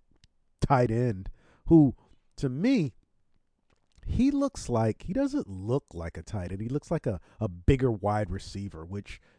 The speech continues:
you see that more. But he had seven receptions, a hundred and sixty-three yards. They've unlocked him.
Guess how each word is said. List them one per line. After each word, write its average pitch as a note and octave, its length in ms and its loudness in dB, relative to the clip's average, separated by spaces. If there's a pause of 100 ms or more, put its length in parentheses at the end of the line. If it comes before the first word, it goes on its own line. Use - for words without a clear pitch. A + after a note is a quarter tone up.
you B2 80 -6
see G3+ 260 -4
that F#2+ 220 -4
more. E2 160 -12
But F2 160 -6
he D#3 60 2
had D#3+ 120 0
seven B2+ 500 -2
receptions, F#2 540 -8
a C#2+ 80 -12
hundred G#2 280 -6
and E2+ 80 -12
sixty-three F#2 540 -8
yards. D#2+ 380 -8
They've F2+ 200 -6
unlocked F2 540 -10
him. D#2+ 280 -10